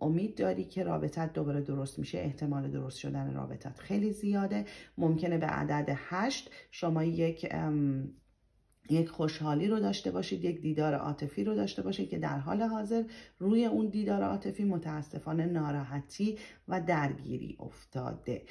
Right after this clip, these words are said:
در رابطه با بچه‌هایی که کراش دارید، میگه کراش شما از دور برای شما شبیه یک انسان وارسته، یک انسانی که تمام آمال آرزوهای شما رو در بر داره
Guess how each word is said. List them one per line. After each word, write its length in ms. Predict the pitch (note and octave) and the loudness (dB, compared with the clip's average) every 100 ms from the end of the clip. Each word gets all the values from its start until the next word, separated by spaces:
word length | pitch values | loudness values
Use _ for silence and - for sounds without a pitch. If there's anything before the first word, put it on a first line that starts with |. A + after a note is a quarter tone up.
| - - - | -18 -18 -2
در 180 | F#3+ F#3+ | 4 4
رابطه 340 | F#3+ G3 G3 | 4 2 -2
با 140 | A3+ A3+ | 0 0
بچه‌هایی 480 | F#3 F3 E3 D#3+ D#3 | 0 -2 -2 -2 -2
که 100 | D3+ | -6
کراش 420 | - E3+ G#3 - | -6 -2 -2 -2
دارید، 320 | A3 A3 G#3 | 0 0 -2
میگه 200 | F3+ F3+ | -4 -6
کراش 380 | - - G#3+ A3+ | -8 -4 -4 -4
شما 420 | G#3+ F#3 F3+ F#3+ | -4 -4 -2 -4
از 340 | - E3 D#3+ | -2 -4 -4
دور 200 | - G#3 | -2 -2
برای 340 | G3 E3 E3 F3 | 0 0 0 -2
شما 300 | - E3 D#3+ | -4 -2 -2
شبیه 520 | - D#3+ D#3 F3 F#3 | -2 -4 -2 -4 -4
یک 280 | F3 F3 - | -2 -4 -2
انسان 600 | D3+ D3+ - G3 G#3 G3+ | -2 -2 -2 0 2 2
وارسته، 640 | F3 D#3+ D3+ D3 C#3 - | 0 -2 -2 -2 -6 -4
یک 200 | E3 D#3+ D#3 | -2 -2 -2
انسانی 460 | D3+ - F3 F3 | -4 -2 -4 -4
که 120 | E3 | -6
تمام 380 | E3 D#3 D3+ D#3 | -6 -4 0 0
آمال 360 | - C#3+ D3 C#3+ | -2 -2 0 0
آرزوهای 720 | - C#3 C#3+ C#3+ C#3+ F3 G3+ | -2 -2 -2 -2 0 2 0
شما 300 | G3 D3+ C#3+ | 0 -2 -2
رو 60 | C3 | -2
در 260 | C3+ C3+ | -4 -4
بر 220 | C3 C3 | -6 -6
داره 400 | C3+ C#3 D3 F3+ | -8 -6 -4 -4